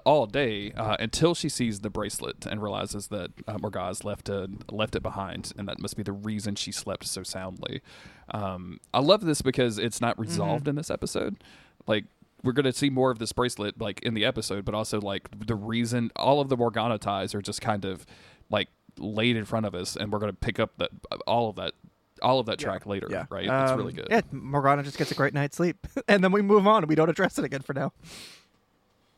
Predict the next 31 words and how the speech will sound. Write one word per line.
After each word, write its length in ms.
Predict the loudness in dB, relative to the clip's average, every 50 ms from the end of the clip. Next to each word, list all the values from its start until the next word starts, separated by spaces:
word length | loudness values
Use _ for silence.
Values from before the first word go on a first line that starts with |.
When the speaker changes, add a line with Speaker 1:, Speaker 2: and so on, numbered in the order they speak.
| _ _ _ _ _ _ _ _ _ _ _ _ _ -2
Speaker 1:
<laughs> 40 | 0 0 0 -2 -8 -16 -20 -4 2 4
Uh, 380 | 4 6 6 4 4 2 2 2
meanwhile, 400 | 2 4 4 6 6 4 4 4 4
Arthur 280 | 2 2 2 2 0
is 120 | 0 0 -2
explaining 320 | -2 0 2 2 2 2
to 180 | 2 0 0 0
Uther 380 | 0 0 2 2 0 0 -2 -4 -10 -20 -20 -20 -20 -20 -18 -4
the 160 | -2 0 0
vague 400 | 0 2 2 4 4 4 2 2
promise 320 | 2 0 0 2 0 0
that 140 | 0 0 0
he 80 | 0 0
made 160 | 0 -2 -2
to 60 | -2 -4
Morgause, 400 | -4 -2 0 0 0 0 -2 -4
and 40 | -6 -2
of 20 |
course, 240 | -2 -2 -2 -2 -2 -2
Uther 260 | -2 0 0 -2 -2
isn't 220 | -4 -6 -4 0
happy, 440 | 2 2 2 2 2 0 0 0 -2 -6 -10 -20 -20 -20 -20 -20 -14 -6 -2
uh, 440 | 0 2 4 4 2 2 0 -2 -6 -6 -2
and 460 | -2 0 0 0 0 0 -2 -4 -4 -4
especially 580 | -4 -4 0 4 4 4 4 4 2 0 2 0
when 340 | 0 -2 -2 -2 -2 -2 -2 0
Arthur 240 | 0 0 0 0 -2
mentions 380 | -2 -2 -4 -4 -6 -6 -6 -6
that 140 | -6 -6
she 160 | -6 -6 -6 -6
knew, 480 | -4 -4 -4 -4 -6 -8 -10 -12 -14